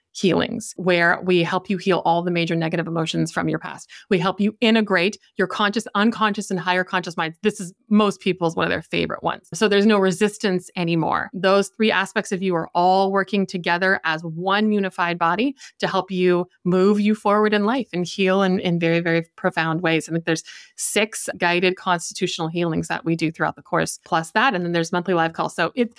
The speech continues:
that is my digital baby. I am so proud of it. I can't even tell you. <laughs> Yeah. And, uh, you know, the, the healing, I'll just tell you one quick story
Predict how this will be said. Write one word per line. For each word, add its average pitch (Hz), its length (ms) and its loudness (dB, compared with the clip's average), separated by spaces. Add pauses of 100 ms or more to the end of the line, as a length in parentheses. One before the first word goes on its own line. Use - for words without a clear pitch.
(120)
that 269 220 2
is 277 160 2
my 240 160 2
digital 208 420 2
baby. 196 420 2
I 190 120 -2
am 190 260 0
so 208 240 0
proud 208 240 2
of 208 60 0
it. 202 100 2
I 185 60 0
can't 190 180 0
even 185 140 0
tell 185 180 2
you. 233 280 6
<laughs> - 60 -4 (260)
Yeah. 240 400 4
And, 226 160 2
uh, 220 200 2
you 240 120 2
know, 226 160 6
the, 214 340 2
the 208 80 0
healing, 233 480 2
I'll 220 160 4
just 220 180 -4
tell 226 120 2
you 202 180 2
one 190 420 2
quick 196 220 -2
story 180 480 0